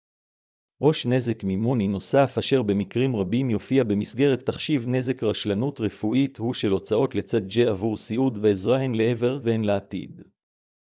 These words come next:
לעבר מדובר על החזר הוצאות עבור העזרה במשק הבית,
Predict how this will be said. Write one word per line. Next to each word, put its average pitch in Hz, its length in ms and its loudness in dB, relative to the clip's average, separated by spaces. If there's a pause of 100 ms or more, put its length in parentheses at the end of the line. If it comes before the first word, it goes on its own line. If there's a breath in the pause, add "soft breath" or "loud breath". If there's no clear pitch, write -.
(420)
לעבר 104 440 2
מדובר 98 380 2
על 120 200 4
החזר 101 300 0
הוצאות 120 480 2
עבור 120 280 2
העזרה 107 380 2
במשק 107 500 -2
הבית, 104 520 0